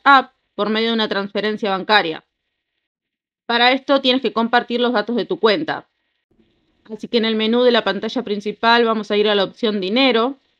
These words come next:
Y acá en esta pantalla, en más maneras de agregar dinero a tu cuenta, vamos a seleccionar la opción de depósito directo. Esto nos va a llevar a esta sección donde vamos a poder ver más datos de la cuenta.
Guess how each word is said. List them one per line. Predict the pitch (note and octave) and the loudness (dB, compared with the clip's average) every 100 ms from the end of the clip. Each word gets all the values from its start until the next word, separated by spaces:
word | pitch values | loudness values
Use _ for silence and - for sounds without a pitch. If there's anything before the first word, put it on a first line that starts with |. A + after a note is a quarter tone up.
| _ _ _ _ _ _ _ _ _ _ _ | _ _ _ _ _ _ _ _ _ _ _
Y | F#3+ G3+ | -4 -4
acá | G3+ A3 | 0 2
en | A#3 | 2
esta | A#3+ A3+ | 2 -2
pantalla, | G#3+ G#3+ A3 A3+ B3 A#3 A#3+ - | -2 -2 -2 0 2 4 4 2
en | G3+ F#3+ F#3+ F#3+ | -2 -2 -2 -4
más | F#3+ G#3 A3 | -2 -2 -2
maneras | G#3+ G3+ G#3 A3+ | -2 0 0 0
de | |
agregar | F#3+ F3+ F#3+ F#3+ | 0 0 0 0
dinero | F#3+ F#3+ G3 | -2 -2 -4
a | G3 | -4
tu | E3+ | -2
cuenta, | G#3 G#3 A3+ A#3 C4 _ _ - | 0 0 4 2 2 _ _ -6
vamos | G3+ G#3 | -4 -2
a | G#3 | -4
seleccionar | G3+ F#3 F3 F#3+ F#3+ | -4 -4 -4 -2 0
la | G3+ | 0
opción | G3+ - G#3+ G#3 | 0 -2 -2 0
de | G#3 G3+ _ _ - | 0 -2 _ _ -2
depósito | G3 G3 A3 A#3 - G#3 | -2 0 -4 -4 -2 0
directo. | F#3+ F3+ - - - _ _ _ _ _ _ _ _ _ _ _ _ _ _ _ _ | 2 0 -2 -10 -12 _ _ _ _ _ _ _ _ _ _ _ _ _ _ _ _
Esto | A#3 B3 B3+ | -8 -4 0
nos | B3 A#3 | 0 2
va | A3+ | 0
a | |
llevar | A3+ A3 G#3 A3 | 0 2 4 2
a | A3 | 2
esta | A3 G#3 | -2 -6
sección | G#3 G3 - D4 C4+ | -6 -8 0 2 2
donde | A#3 G3 | 0 0
vamos | G3 G#3+ G#3+ | 0 0 -4
a | G3+ | -2
poder | F#3+ G3+ | 0 0
ver | F#3+ G#3+ | 0 -2
más | G#3+ A3 | -2 -2
datos | G#3 A3 A3+ A3 | 0 0 0 -4
de | F#3+ | -2
la | F3+ | 0
cuenta. | G#3 E3+ - - | 0 0 -4 -8